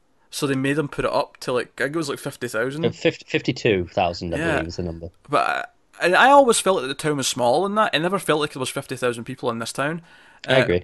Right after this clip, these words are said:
Speaker 1: but apparently that was the case. Appar-, <laughs> apparently, as far as Lynch is concerned, there was a typo on the sign, <laughs> which maybe implies to me that it's more like five thousand, 'cause that's what it felt like, more like.
Speaker 2: Yeah, yeah, I agree.
Speaker 1: Uh, so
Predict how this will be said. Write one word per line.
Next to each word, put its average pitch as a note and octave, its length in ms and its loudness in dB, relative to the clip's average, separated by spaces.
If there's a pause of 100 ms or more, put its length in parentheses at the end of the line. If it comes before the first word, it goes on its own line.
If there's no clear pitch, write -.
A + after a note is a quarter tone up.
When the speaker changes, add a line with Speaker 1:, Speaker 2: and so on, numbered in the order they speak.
(140)
Speaker 1:
but C3+ 140 6
apparently F#3 320 4
that C#3 140 4
was B2 120 -6
the - 80 -12
case. D#3 280 -2
Appar-, - 500 2 (100)
<laughs> - 100 -4
apparently, F3 500 4
as C#3 100 2
far C#3+ 140 2
as B2 120 0
Lynch B2 200 -2
is D3 100 -8
concerned, D3 380 -2
there C3+ 60 -6
was A#2+ 100 -4
a A2+ 40 -2
typo B2+ 420 -6
on A2 120 -4
the A2 40 -6
sign, B2 420 0 (560)
<laughs> - 960 -8
which D3 180 2
maybe E3+ 200 6
implies C#3+ 320 0
to C3+ 100 -4
me C3 100 -2
that B2+ 80 -2
it's A2 120 -6
more B2 120 -2
like - 80 -6
five B2 260 -2
thousand, G#2 380 -6
'cause B2+ 120 -6
that's D3+ 180 2
what B2+ 80 -4
it - 60 -6
felt A2 180 -2
like, - 200 -10
more E2 160 -10
like. D2 180 -8
Speaker 2:
Yeah, E2+ 300 4
yeah, D#2+ 300 -2
I G#2+ 80 4
agree. F2+ 320 -2 (280)
Speaker 1:
Uh, A2+ 380 -6 (400)
so C#3+ 320 0